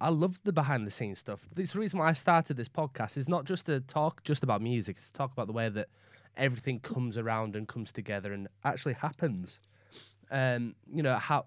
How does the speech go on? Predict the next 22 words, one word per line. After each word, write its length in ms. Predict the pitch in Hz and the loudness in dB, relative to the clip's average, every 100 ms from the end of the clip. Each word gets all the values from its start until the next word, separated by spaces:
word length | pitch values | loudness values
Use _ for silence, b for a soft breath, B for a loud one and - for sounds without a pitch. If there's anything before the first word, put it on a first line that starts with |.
| 131 | -2
one 180 | 139 160 | 2 2
of 60 | 139 | 4
the, 140 | 131 - | 0 2
my 120 | 123 | 0
favourite, 300 | - 131 120 | 4 2 2
like, 160 | 110 - | -2 -2
topics 440 | - 123 - - | -2 -2 -4 -4
is 240 | 110 107 113 | -4 -2 0
not 200 | 156 131 | 0 0
just 420 | 123 110 - - _ _ - | -4 -4 -8 -18 _ _ -2
the 80 | 117 | -2
actual 180 | 110 110 | 0 -2
music 360 | 110 104 - | -2 -2 -6
itself, 400 | - - 131 110 - | -6 0 0 0 -2
but 80 | 117 | -2
what's 320 | 127 92 - | -2 -2 -4
led 240 | 117 107 127 | -4 0 -2
up 100 | 131 | -4
to 100 | 98 | -6
the 100 | 98 | -6
music, 300 | 95 90 95 | -4 -4 -4
what's 380 | 113 107 - - | -2 -4 -6 -14